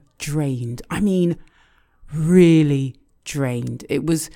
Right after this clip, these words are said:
early afternoon, and I'd already put in more than an eight-hour day, so I just put it down to that.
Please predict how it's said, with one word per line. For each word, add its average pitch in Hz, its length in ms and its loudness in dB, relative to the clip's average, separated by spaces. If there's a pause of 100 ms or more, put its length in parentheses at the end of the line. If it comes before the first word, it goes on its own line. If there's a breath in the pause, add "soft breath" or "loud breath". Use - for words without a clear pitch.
(380 soft breath)
early 214 320 6
afternoon, 147 800 0
and 147 180 -6
I'd 151 160 -2
already 175 320 -2
put - 440 -2
in 135 420 -4
more 170 520 0
than 147 200 -2
an 143 140 -2
eight-hour 131 580 -6
day, 123 440 -10
so 147 280 -4
I 202 60 2
just 185 160 -4
put 143 160 -2
it - 100 -12
down 127 220 -8
to 127 140 -12
that. 123 260 -12